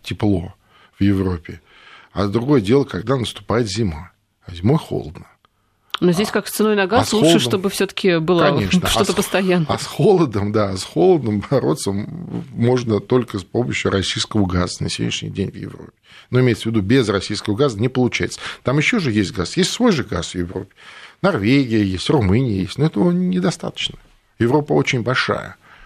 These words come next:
Speaker 1: она привыкла жить хорошо. Да? Вот несмотря на весь тот кризис, который сегодня там иммиграционный, и,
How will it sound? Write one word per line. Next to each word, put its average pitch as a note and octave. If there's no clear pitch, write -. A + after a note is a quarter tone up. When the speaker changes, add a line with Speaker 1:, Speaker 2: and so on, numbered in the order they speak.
Speaker 1:
она A#2
привыкла A#2+
жить B2+
хорошо. -
Да? C#3+
Вот -
несмотря A#2
на G#2
весь A2+
тот G2+
кризис, G#2+
который G2
сегодня F#2+
там F#2
иммиграционный, G2+
и, F2